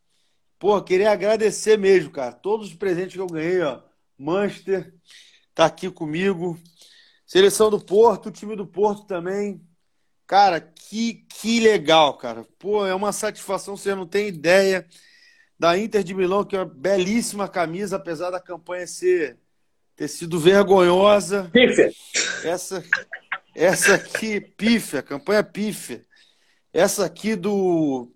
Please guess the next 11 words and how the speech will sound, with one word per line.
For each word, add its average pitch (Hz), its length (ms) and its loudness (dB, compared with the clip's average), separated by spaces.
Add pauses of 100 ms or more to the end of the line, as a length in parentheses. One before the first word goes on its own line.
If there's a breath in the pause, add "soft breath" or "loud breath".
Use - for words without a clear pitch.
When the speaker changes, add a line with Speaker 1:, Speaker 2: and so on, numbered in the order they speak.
Speaker 1:
do 160 320 -4
Sevilha, 202 1000 2
linda 208 380 -6
também. 180 260 -4
Aliás, 196 320 2
o, 180 140 0 (160)
o 160 60 -6
Sevilha 175 420 -4
é 214 40 0
o 202 120 -4
maior 180 500 0